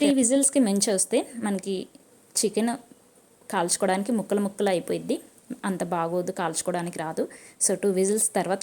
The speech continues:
చూపిస్తున్నాను మీకు. ఆవిరిపోయినాక కుక్కర్ మూత తీసి చూస్తే చక్కగా ఉడికిపోయింది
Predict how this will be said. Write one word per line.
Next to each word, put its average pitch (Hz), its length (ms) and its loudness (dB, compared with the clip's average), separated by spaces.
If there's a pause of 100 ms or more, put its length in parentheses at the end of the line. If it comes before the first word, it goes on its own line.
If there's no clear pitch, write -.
చూపిస్తున్నాను 180 520 -2
మీకు. 180 140 -4 (160)
ఆవిరిపోయినాక 180 560 0 (500)
కుక్కర్ 262 300 4
మూత 233 220 0
తీసి 214 220 4
చూస్తే 180 220 0 (140)
చక్కగా 196 360 0
ఉడికిపోయింది 185 400 0